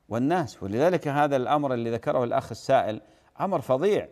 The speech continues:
أمر فظيع. النبي صلى الله عليه وسلم لما ذكرت له امرأة، ذكر للنبي امرأة تصوم الليل، تصوم النهار وتقوم الليل وعندها أعمال، يعني تقرأ قرآن وتذكر الله عز وجل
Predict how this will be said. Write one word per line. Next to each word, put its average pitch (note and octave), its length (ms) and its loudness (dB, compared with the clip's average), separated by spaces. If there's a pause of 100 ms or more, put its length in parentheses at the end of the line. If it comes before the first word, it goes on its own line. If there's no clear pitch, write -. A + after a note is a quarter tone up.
(420)
أمر D#3 240 0
فظيع. A#2+ 380 0 (340)
النبي D#3 420 0
صلى C#3 280 0
الله C3+ 400 4
عليه C3 200 2
وسلم A2 540 -2 (680)
لما C3+ 280 0
ذكرت F#3+ 460 0
له E3+ 380 2
امرأة، A#2+ 420 4 (560)
ذكر C#3+ 360 0
للنبي C#3 480 2
امرأة A2+ 240 2
تصوم F3+ 400 -2
الليل، F3 340 4
تصوم F3 360 -2
النهار D#3+ 400 2
وتقوم E3+ 420 -4
الليل E3+ 400 2 (540)
وعندها F3+ 600 -2
أعمال، F3 560 4
يعني D3 200 -2
تقرأ D#3+ 320 0
قرآن D#3 500 0
وتذكر D3+ 460 -2
الله D#3 160 2
عز C#3 240 0
وجل D3 500 2